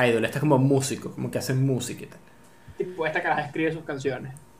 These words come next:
Speaker 1: Exacto. Después está el Ultimate Lucky Student de este juego, porque aparece en todos los juegos, creo que es el único que se repite, que es el mismísimo,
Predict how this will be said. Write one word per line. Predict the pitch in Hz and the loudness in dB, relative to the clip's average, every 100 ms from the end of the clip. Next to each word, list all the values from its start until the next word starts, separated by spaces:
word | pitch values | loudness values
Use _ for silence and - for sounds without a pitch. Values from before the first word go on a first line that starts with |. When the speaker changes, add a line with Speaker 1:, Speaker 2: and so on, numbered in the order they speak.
| - 139 | -4 -2
Speaker 1:
Exacto. | 131 131 110 - - | 2 4 4 0 -8
Después | 123 127 - 135 127 | 0 0 2 2 4
está | 139 - - 151 | 2 0 6 6
el | 151 151 143 - | 6 4 2 2
Ultimate | 175 165 170 175 165 | 6 6 6 2 2
Lucky | 143 131 | 2 2
Student | 135 - - 160 165 165 | 0 -2 2 4 2 0
de | 143 131 | 0 0
este | - - | 0 -4
juego, | 131 160 147 135 | 4 10 10 8
porque | 139 120 | 0 -4
aparece | 101 104 104 - | -2 -2 -2 -4
en | 123 | -6
todos | 127 135 | 0 2
los | 127 | 4
juegos, | 135 131 | 2 0
creo | 120 | -2
que | - | -2
es | 135 | 0
el | |
único | 131 135 | 2 0
que | 147 | -2
se | 135 | -2
repite, | 131 - 156 165 - - - - - - - - - - - - - - - | -2 0 0 -2 -6 -16 -20 -20 -20 -20 -20 -20 -20 -20 -20 -20 -20 -20 -12
que | - 123 | -2 0
es | 120 | 2
el | 131 135 | 4 4
mismísimo, | 139 135 120 120 131 131 127 120 107 104 | 4 4 2 2 2 4 6 6 2 -2